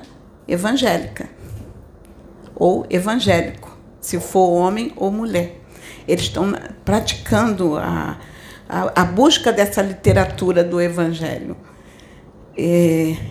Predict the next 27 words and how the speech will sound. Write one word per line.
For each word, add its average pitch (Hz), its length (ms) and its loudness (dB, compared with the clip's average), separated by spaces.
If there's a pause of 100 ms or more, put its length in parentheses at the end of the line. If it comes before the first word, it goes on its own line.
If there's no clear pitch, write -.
então, 233 680 4 (1300)
é, 196 760 2 (160)
eu 214 160 6
vejo 240 360 4
que, 262 640 -2
que 233 600 -6 (260)
usar 247 380 4
a 285 60 -2
palavra 233 580 2
evangélico 220 1040 2
ou 208 160 4
evangélica 202 1120 0 (400)
pra 202 420 0
se 220 220 -2
referir 202 920 4 (180)
a 185 160 0
um, 202 760 -2 (480)
a - 140 -2
um 208 180 2
grupo 226 340 2
de 202 140 0
religião, 208 640 2
eu 240 80 2
não 262 160 2
acho 247 240 0
muito 240 240 -4
correto. 220 800 -2